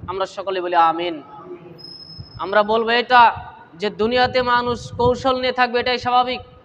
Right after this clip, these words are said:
আজকে ডোনাল্ড ট্রাম্প কৌশল নিয়ে যাচ্ছে, আমরা তাদেরকে জানিয়ে দিতে চাই বিশ্বব্যাপী। আল্লাহ তাআলা বলছেন, "ওয়া মাকারু ওয়া মাকারাল্লাহ ওয়াল্লাহু খায়রুল মাকিরিন।" তোমরা যে কৌশল করো আল্লাহ তাআলা কৌশল জানেন, তোমরা তো কি কৌশল জানো?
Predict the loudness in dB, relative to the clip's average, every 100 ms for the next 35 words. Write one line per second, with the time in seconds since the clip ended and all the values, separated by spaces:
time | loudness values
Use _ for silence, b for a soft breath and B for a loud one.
0 | -20 -4 -2 -2 -4 -2 0 0 0 0
1 | 0 -4 -2 -2 0 -2 -2 0 0 -2
2 | -2 -2 -2 -10 -20 _ -4 0 2 2
3 | 2 2 2 2 2 2 -2 0 0 0
4 | -4 -4 2 4 4 -2 -6 -12 -20 -18
5 | -6 2 2 2 2 2 2 0 -2 0
6 | 0 0 0 0 0 0 2 2 2 4
7 | 4 4 0 -12 -4 -2 2 2 2 2
8 | 2 2 0 -4 -4 -2 -2 -2 -6 -10
9 | -16 -18 _ _ -20 _ -4 2 2 2
10 | 0 2 0 0 0 2 2 2 2 0
11 | -2 -2 -2 -4 -4 -2 0 0 0 -8
12 | -12 -20 -20 -20 -20 _ -4 -4 0 -2
13 | -2 -8 -6 -6 -4 -6 -2 -2 0